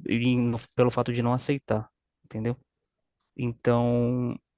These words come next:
entender o que que eu tava fazendo e, e ter a disciplina de fazer certo, como tem que ser feito,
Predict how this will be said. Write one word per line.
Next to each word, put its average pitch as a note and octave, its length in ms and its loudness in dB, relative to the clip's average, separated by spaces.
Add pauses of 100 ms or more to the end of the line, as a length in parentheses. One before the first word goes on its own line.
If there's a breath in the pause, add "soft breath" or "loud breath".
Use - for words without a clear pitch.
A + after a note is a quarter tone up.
(220)
entender C#3+ 520 4
o C3+ 200 0
que C3+ 120 -2
que C3+ 100 -2
eu C3+ 80 0
tava B2+ 220 4
fazendo A#2+ 640 0
e, A2+ 720 -2 (180)
e A#2+ 80 -4
ter B2 220 2
a B2+ 60 4
disciplina D3+ 560 0
de - 80 -12
fazer C3 260 2
certo, C3+ 680 2 (140)
como D3+ 300 2
tem B2+ 160 -2
que - 80 -10
ser A2 140 -2
feito, D3 520 -4